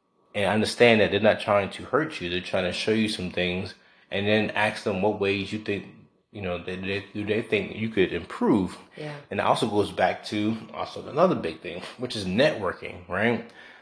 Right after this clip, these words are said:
Speaker 1: Um, networking is, is so key, not to just career-wise, but just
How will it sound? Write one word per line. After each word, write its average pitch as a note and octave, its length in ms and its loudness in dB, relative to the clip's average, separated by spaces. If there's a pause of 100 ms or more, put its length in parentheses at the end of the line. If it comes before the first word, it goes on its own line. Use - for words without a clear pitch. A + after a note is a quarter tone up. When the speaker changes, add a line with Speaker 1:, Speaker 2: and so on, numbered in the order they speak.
(140)
Speaker 1:
Um, G2 540 0
networking B2+ 580 4
is, F#2+ 160 0
is G2 160 -8
so A#2 300 4
key, A2 420 -2
not F#2+ 360 0
to - 120 -12
just - 260 -4
career-wise, F2 800 2
but F2 120 -10
just G2+ 320 0